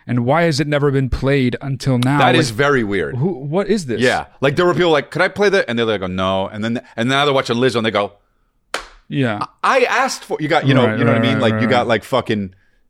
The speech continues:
Speaker 2: Sam Rockwell at home. Like, "I wanted to fucking,
Speaker 1: Yeah,
Speaker 2: when
Speaker 1: right.
Speaker 2: I did Green Mile, they were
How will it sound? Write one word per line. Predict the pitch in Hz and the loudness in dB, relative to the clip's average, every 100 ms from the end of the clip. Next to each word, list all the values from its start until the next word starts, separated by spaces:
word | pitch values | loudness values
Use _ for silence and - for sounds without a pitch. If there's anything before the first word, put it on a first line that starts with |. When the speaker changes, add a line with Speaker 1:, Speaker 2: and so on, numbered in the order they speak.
| _ | _
Speaker 2:
Sam | _ - 127 113 | _ -2 0 2
Rockwell | 113 117 113 104 | 2 2 0 0
at | 101 | 0
home. | 123 117 | -2 -2
Like, | 127 180 | -2 0
"I | 226 | 0
wanted | 294 311 311 - | 4 4 4 0
to | 254 | -4
fucking, | - 254 - | 2 2 4
Speaker 1:
Yeah, | |
Speaker 2:
when | 214 220 | 4 4
Speaker 1:
right. | 240 | 4
Speaker 2:
I | 254 | 2
did | 254 196 | 0 2
Green | 262 240 | 0 2
Mile, | 233 294 254 208 | 4 4 4 4
they | 214 | 2
were | 175 | 0